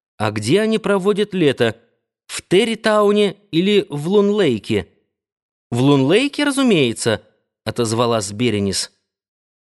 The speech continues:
«Она уже начинает вести светский образ жизни», подумал Каупервуд. «И начинает неплохо».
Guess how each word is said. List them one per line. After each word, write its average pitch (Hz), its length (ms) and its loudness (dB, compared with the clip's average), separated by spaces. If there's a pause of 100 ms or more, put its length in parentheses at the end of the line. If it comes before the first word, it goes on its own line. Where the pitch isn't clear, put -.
(720)
«Она 87 320 -4
уже 151 300 -4
начинает 135 520 -4
вести 139 360 -6
светский 123 440 -6
образ 120 360 -2
жизни», 120 680 -4 (400)
подумал 101 420 -2
Каупервуд. 90 680 -6 (1000)
«И 92 80 -6
начинает 98 720 -4
неплохо». 123 680 -4